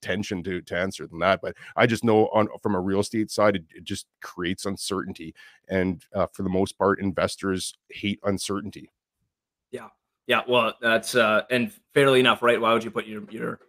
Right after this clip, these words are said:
Speaker 2: your investments in something that, that is uncertain? The whole point of it is to <laughs> have, have, have certainty. So yeah, you're, uh, so, so I, I, I follow your answer there. Um, so my next question is, uh, about,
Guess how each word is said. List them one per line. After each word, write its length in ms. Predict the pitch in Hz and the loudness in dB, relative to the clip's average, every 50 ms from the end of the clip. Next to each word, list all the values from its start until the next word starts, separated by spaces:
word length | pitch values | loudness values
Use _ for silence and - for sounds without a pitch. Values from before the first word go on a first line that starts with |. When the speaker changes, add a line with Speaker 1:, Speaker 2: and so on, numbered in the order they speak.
| _ _ | _ _
Speaker 2:
your 100 | 107 110 | -4 -4
investments 400 | 110 107 107 101 - 107 104 101 | -2 -2 -4 -6 -8 -10 -12 -12
in 80 | 104 104 | -12 -8
something 320 | - 107 104 104 104 104 | -8 -8 -8 -8 -8 -8
that, 220 | 104 104 101 - _ _ - | -8 -8 -8 -10 _ _ -4
that 180 | 113 107 - | -2 -2 0
is 180 | 120 117 110 120 | -2 -2 -2 -2
uncertain? 380 | 113 110 110 110 127 120 113 | -4 -4 -2 -2 -2 -2 -2
The 80 | 113 110 | -4 -2
whole 160 | 113 120 113 | 0 0 0
point 220 | - 127 127 120 117 | 0 0 2 2 2
of 80 | 107 | 0
it 100 | 104 107 | 0 -2
is 200 | 113 104 101 - | -4 -4 -6 -6
to 240 | - - 113 110 110 - _ _ | -6 -4 -6 -6 -6 -10 _ _
<laughs> 140 | _ _ - | _ _ -2
have, 640 | - - - 156 139 139 127 113 143 156 139 135 - | 0 4 6 6 6 6 4 2 2 0 0 0 2
have, 260 | 131 131 127 120 - | 4 4 4 4 2
have 200 | - 123 120 110 - | 0 2 2 2 2
certainty. 320 | 120 127 117 110 110 113 | 2 0 0 0 -4 -6
So 220 | 110 - 117 113 117 | 0 2 2 4 6
yeah, 240 | 117 127 123 107 | 6 6 6 4
you're, 420 | 107 101 90 113 120 113 113 110 110 | 2 -2 -2 0 2 2 4 4 4
uh, 140 | 110 104 78 - _ _ _ _ _ | 2 0 -4 -10 _ _ _ _ _
so, 200 | - 120 117 - - - | 0 0 0 0 -2 -2
so 100 | - 117 | 2 4
I, 220 | 117 107 107 117 | 4 6 6 4
I, 100 | 113 - - | 4 2 0
I 120 | 107 110 110 | 0 0 2
follow 240 | - 120 113 113 | 2 2 2 4
your 180 | 110 110 107 107 | 2 2 2 2
answer 220 | 113 120 - 110 | 0 0 -2 -4
there. 180 | 107 110 110 - _ _ _ _ _ _ _ - | -6 -8 -8 -8 _ _ _ _ _ _ _ 2
Um, 340 | 120 117 117 113 110 113 107 | 6 8 8 8 6 4 2
so 360 | - - 156 139 135 120 127 | 6 8 10 10 8 6 4
my 160 | 127 135 135 139 | 4 4 6 6
next 180 | 143 143 - | 6 4 2
question 460 | - - 143 135 - 139 127 123 113 - | 2 2 2 2 2 0 -2 -2 -4 -2
is, 320 | 113 117 117 113 104 107 104 - | -2 -2 -2 -2 -4 -10 -10 -4
uh, 220 | 110 107 107 104 - | 0 0 0 0 0
about, 380 | 110 107 117 113 110 110 107 | -4 -2 0 0 0 0 -4